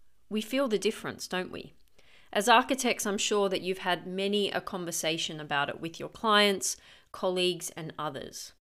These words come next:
It seems like barely a day goes by when scientists, business experts, and health professionals aren't telling us about the healing benefits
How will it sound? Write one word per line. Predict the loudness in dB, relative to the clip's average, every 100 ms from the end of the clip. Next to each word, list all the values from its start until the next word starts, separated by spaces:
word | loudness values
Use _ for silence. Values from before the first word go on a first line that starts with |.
| _ _ _ _ _ -20 -20 _ _ _
It | -4 2
seems | 4 8
like | 8 6 6
barely | 6 6 4
a |
day | 4 4 6
goes | 4 2
by | 4 6 6 4
when | 0 -2 -4 -6 -10
scientists, | -8 -4 0 0 0 -2 -2 -4 -10 -14 _
business | -2 -2 -6 -4
experts, | -4 -2 -4 0 2 2 -2 -8 -10
and | -12
health | -2 -2 -2
professionals | -8 -8 -6 -6 -6 -8 -4
aren't | -2 -2 -4
telling | -4 -2 0 -2
us | -6 -8 -12 -16 -20 -20 -20 _
about | -4 2 4 4
the | -2
healing | -6 -2 0 0
benefits | 0 -2 -2 -4 -6